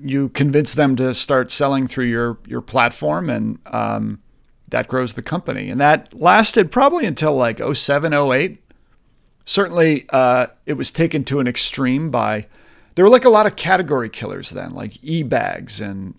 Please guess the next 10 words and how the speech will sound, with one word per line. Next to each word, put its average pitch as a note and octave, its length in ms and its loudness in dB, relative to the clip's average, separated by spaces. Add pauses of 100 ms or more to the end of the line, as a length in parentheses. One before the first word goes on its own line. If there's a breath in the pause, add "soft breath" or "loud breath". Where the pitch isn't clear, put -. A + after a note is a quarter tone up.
and G#2+ 480 -8 (560)
the C3 80 -14
C G#3+ 240 2
S F#3 180 6
N E3 140 2
Stores, D#3+ 560 4
which B2+ 200 -4
had B2+ 180 0
a A#2+ 40 -4
zillion B2+ 760 -2